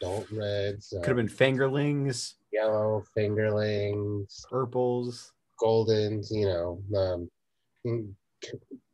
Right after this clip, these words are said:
Speaker 1: eh, was it a more waxy consistency potato, or was it a, a better masher? Something you use for fried, something you're gonna throw with, like, a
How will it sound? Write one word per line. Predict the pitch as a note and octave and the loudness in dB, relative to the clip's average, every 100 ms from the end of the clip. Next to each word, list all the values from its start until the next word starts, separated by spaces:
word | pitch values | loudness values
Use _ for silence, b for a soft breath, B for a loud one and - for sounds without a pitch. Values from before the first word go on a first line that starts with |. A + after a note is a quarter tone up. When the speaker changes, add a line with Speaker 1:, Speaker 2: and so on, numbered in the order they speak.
| - | -2
Speaker 1:
eh, | C#3 - | -2 -2
was | C3 A#2+ | -4 -2
it | A#2+ | 0
a | G#2 | 0
more | G#2+ G2 | 2 2
waxy | F#2+ G2 G2+ - B2 | 2 2 0 -4 -4
consistency | B2 A#2 B2+ A#2 - B2 C3 B2+ | -2 -2 -2 -4 -2 -4 -2 -6
potato, | B2+ - C3 B2+ C3 | -4 0 2 4 4
or | C3 B2+ G2+ G2+ | 4 4 4 2
was | G2+ G2 G2 | 2 0 0
it | F#2+ | 0
a, | F#2 F2+ F#2 F#2 | 0 0 -4 -6
a | F2+ | -2
better | G2 F2+ | -2 -2
masher? | E2+ F2+ A2 A#2 - B2 A2+ A2+ A2+ A2+ - _ _ _ _ | -4 -2 0 0 0 0 2 4 4 2 -2 _ _ _ _
Something | - - F2 | -6 -6 -6
you | F2+ E2+ | -10 -8
use | F#2 F2 | -8 -8
for | E2 - | -10 -8
fried, | - A2 A2 A2 A2 G#2+ A2 A2 G#2+ | 0 4 4 4 4 4 2 0 -4
something | A2+ G2 | -4 -2
you're | F#2+ | -2
gonna | F#2 | -2
throw | F2+ G2+ G2 | -2 0 0
with, | F#2 | 0
like, | G2 | -2
a | D#2+ | -4